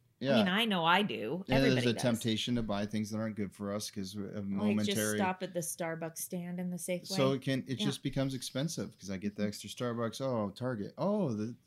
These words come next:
Speaker 1: Target has new clothes now and whatever. Okay, so
Speaker 2: Yeah.
Speaker 1: it can become this, uh, ex-, more expensive route, and so
Speaker 2: It's
Speaker 1: it's,
Speaker 2: true.
Speaker 1: so it's,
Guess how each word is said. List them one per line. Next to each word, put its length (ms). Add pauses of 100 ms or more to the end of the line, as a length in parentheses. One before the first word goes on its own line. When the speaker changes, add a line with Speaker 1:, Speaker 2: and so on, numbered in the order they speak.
Speaker 1:
Target 280
has 220
new 120
clothes 280
now 260
and 120 (240)
whatever. 520
Okay, 260
so 320
Speaker 2:
Yeah. 180 (160)
Speaker 1:
it 140
can 100
become 480
this, 260 (300)
uh, 120 (340)
ex-, 260
more 240
expensive 560
route, 320 (640)
and 500
so 160
Speaker 2:
It's 80
Speaker 1:
it's, 80
Speaker 2:
true. 240
Speaker 1:
so 220
it's, 160